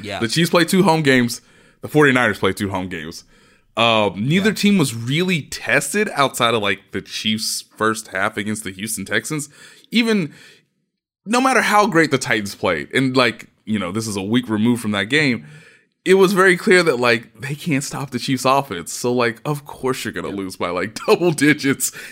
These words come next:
Speaker 2: And hey, guess what? Vegas was right in terms of that betting line, despite the Titans playing really well on offense for a half. Um,
Speaker 1: Mm-hmm.
Speaker 2: I just feel like neither team has been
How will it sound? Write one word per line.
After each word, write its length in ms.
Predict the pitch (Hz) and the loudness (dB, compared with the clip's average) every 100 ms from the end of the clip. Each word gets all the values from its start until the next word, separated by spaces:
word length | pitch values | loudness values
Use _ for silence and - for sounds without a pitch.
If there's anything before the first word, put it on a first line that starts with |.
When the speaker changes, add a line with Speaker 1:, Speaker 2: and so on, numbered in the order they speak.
| - | -4
Speaker 2:
And 180 | 160 175 | 2 2
hey, 180 | 214 196 | 4 2
guess 280 | 143 165 165 | 2 -2 0
what? 180 | 190 113 | -2 -2
Vegas 440 | 98 110 113 117 | -2 0 0 -2
was 180 | 120 104 | -4 0
right 320 | 117 117 - | 0 0 -4
in 100 | 104 | -8
terms 240 | 107 110 104 | -2 -2 -2
of 80 | 98 | -2
that 200 | 98 98 | -2 2
betting 280 | 135 139 | 2 2
line, 360 | 104 95 92 90 _ - _ _ - | -2 -4 -4 -8 _ -20 _ _ -10
despite 540 | 113 - 117 113 - _ _ - | -10 0 2 2 -2 _ _ -6
the 140 | 107 | -6
Titans 360 | - 92 98 104 | -2 -4 -4 -6
playing 260 | 107 98 | -6 -6
really 180 | 92 98 | -4 -2
well 160 | 95 95 | 0 -2
on 120 | 92 | -2
offense 320 | 85 - 139 | -8 -10 -12
for 160 | - 170 | -6 -6
a 40 | |
half. 320 | 202 220 214 _ _ _ _ _ _ _ | -4 -6 -6 _ _ _ _ _ _ _
Um, 100 | 117 127 127 127 120 | 2 4 4 0 -4
Speaker 1:
Mm-hmm. 100 | 135 147 _ _ | -12 -20 _ _
Speaker 2:
I 160 | 147 208 | 0 2
just 260 | 202 180 - | 2 0 -2
feel 600 | 143 139 127 123 113 110 _ _ _ _ _ | 0 2 2 2 -2 -8 _ _ _ _ _
like 500 | - 104 104 95 - - | -4 0 2 0 -10 -8
neither 460 | 107 117 139 147 | -2 0 2 0
team 600 | 127 - 120 113 107 101 - | -2 -2 -2 0 -2 -4 -10
has 340 | - 95 95 | -4 -4 -4
been 180 | 95 | -8